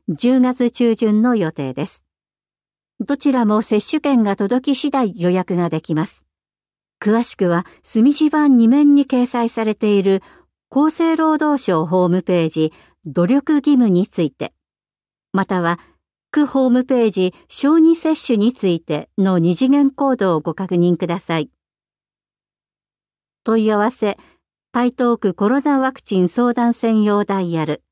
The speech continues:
午前九時から午後六時、土曜日、日曜日、祝日も対応。電話、零三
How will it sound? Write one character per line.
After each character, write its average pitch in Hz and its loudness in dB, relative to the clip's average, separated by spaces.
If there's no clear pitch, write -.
午 302 -2
前 302 2
九 294 -2
時 285 -4
か 233 -2
ら 202 -2
午 214 0
後 196 0
六 226 0
時、 202 0
土 196 0
曜 262 2
日、 190 0
日 220 0
曜 220 2
日、 180 -2
祝 - -2
日 262 0
も 262 0
対 202 -2
応。 165 -2
電 170 0
話、 160 -2
零 214 0
三 196 -4